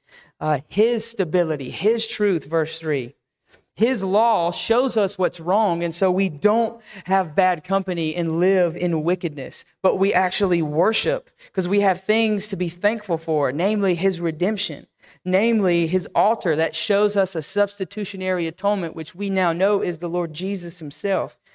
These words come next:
telling of his wondrous deeds of redemption, of salvation. The Lord has represenced himself with us, verse eight, where his glory dwells.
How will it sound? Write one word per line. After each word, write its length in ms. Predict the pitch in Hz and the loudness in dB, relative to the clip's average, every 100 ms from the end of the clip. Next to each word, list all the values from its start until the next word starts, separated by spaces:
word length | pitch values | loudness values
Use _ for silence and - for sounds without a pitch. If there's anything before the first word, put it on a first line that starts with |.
| _ _ _ _ _ _ _ _ _ _ | _ _ _ _ _ _ _ _ _ _
telling 400 | - 202 214 202 | 0 2 4 2
of 100 | 190 | 2
his 180 | 190 156 | 0 -4
wondrous 520 | 160 180 190 190 185 | 0 0 2 0 -2
deeds 560 | 151 170 165 143 - - | -4 -2 -2 -4 -10 -8
of 180 | 160 160 | -6 -4
redemption, 580 | 165 151 175 170 175 143 | -4 0 -2 -2 -4 -4
of 80 | 127 | -4
salvation. 880 | - 165 147 151 165 170 170 143 123 _ _ _ _ _ _ _ - | 0 2 2 0 0 0 -4 -6 -10 _ _ _ _ _ _ _ -10
The 220 | 160 185 | 0 0
Lord 500 | 180 190 214 170 139 - - - | 2 2 2 0 -4 -12 -14 0
has 260 | 196 190 - _ - | 0 0 -6 _ -2
represenced 840 | 190 240 247 - 233 233 226 - | 0 2 0 0 0 0 -4 -4
himself 540 | 196 170 - 180 165 | -4 -2 0 0 0
with 140 | 175 156 | -2 0
us, 260 | 170 151 | 0 0
verse 340 | 160 180 180 - | 0 -2 0 -2
eight, 420 | - 165 123 - - _ _ _ _ _ _ _ _ - | -2 -2 -4 -14 -20 _ _ _ _ _ _ _ _ 0
where 120 | 190 | 2
his 220 | 196 175 | 2 0
glory 580 | 151 180 214 247 214 185 | -2 0 2 2 2 -2
dwells. 800 | 160 180 214 208 131 127 - | -2 0 2 2 0 -4 -14